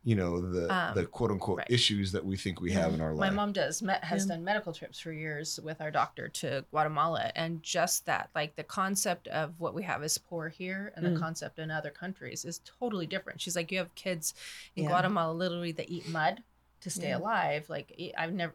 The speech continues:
Speaker 2: eat mud. No, we make mud pies, but nobody eats them.
Speaker 3: <laughs>
Speaker 2: And just that concept is so foreign because even people who are poor on the streets have so many different programs here.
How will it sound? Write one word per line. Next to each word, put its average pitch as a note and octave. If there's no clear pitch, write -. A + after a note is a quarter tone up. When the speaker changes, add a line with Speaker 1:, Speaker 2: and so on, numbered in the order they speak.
Speaker 2:
eat F#3+
mud. F#3
No, E3
we G3+
make B3+
mud D#3
pies, -
but C3+
nobody D3
eats B3+
them. -
Speaker 3:
<laughs> -
Speaker 2:
And G3
just F#3+
that D#3
concept F#3+
is D#3+
so F#3+
foreign F3+
because E3
even F#3
people F#3
who D#3+
are -
poor F#3+
on D3+
the D3+
streets D#3+
have D#3
so F3
many E3+
different D#3+
programs F#3
here. F3